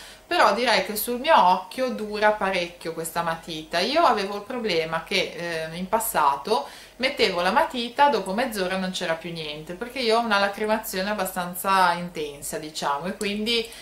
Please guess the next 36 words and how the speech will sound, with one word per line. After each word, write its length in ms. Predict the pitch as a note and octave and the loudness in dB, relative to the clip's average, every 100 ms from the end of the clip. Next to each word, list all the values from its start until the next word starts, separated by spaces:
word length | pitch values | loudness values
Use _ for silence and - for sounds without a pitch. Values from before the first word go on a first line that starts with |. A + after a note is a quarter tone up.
| - | -14
mi 120 | A3 A3+ | -4 0
duravano 520 | A#3+ G3+ G3 G3+ F#3 | 4 4 4 2 0
poco 400 | F3+ D#3 C#3+ D#3+ | 2 2 2 -6
le 100 | D3+ | -6
matite. 480 | D3+ D#3 D3 C#3+ C#4+ | -8 -10 -12 -2 -2
Invece 520 | F4 A#3 G#3 D#4+ E4 | 4 2 4 0 0
questa 680 | B3 G3 - - C4 D4 F4+ - - - | 0 0 -2 -6 4 6 4 -2 -14 -16
devo 260 | A#3+ B3 D#4+ | -4 0 2
dire 380 | B3+ A3+ C4+ C#4 | 2 0 0 0
che, 360 | A3+ G#3+ B3+ - - | 0 2 0 -2 -6
eh, 540 | G#3 G3 G3 F#3+ - | -2 -2 0 -2 -4
ha 200 | - A#3+ | 4 4
una 160 | B3+ G#3+ | 6 2
durata 500 | A#3+ B3 G3 A3 C4 | 4 6 6 6 2
decisamente 800 | A#3 A3+ - A3+ C4+ A3+ G#3+ A#3 | 0 -2 -2 -2 0 0 -2 -4
superiore, 720 | A3 F#3 F#3 G#3+ C4 G#3 F3+ | -6 -6 -4 0 4 4 2
perché 320 | F3+ G3 A#3 | -4 -6 -2
arriva 400 | A#3 A#3+ B3 B3 | -2 0 -2 2
a 60 | B3+ | 0
durare 500 | A#3+ B3 G3 G#3+ A#3 | 2 6 8 8 6
anche 360 | F#3+ G3 G#3 A3 | 4 2 0 -4
cinque 420 | - G3+ G3+ G3+ | -4 -6 -6 -6
o 20 | |
sei 300 | G3 F3+ F#3 | -2 0 0
ore, 280 | E3 D#3+ D#3+ | 0 -2 -4
che 120 | F#3 | -6
per 220 | F#3 A#3+ | -4 -4
me 260 | G#3 F#3 F#3 | 0 -2 -2
è 100 | G3 | -4
veramente 480 | F#3+ F3+ E3+ F3 F3+ | -2 -2 -4 -10 -4
tantissimo, 800 | F3 E3+ - C#3+ - D#3+ D#3+ F3 | -4 -4 -10 -10 -6 -6 -6 -4
quindi 260 | A3+ A#3+ | -2 0
io 140 | G#3 G3 | 0 0
ve 80 | |
la 120 | G3 F#3+ | 0 0
consiglio 880 | C4 C4+ - G3 G3+ A3+ B3 C#4+ | -2 -4 -4 -6 -4 0 2 2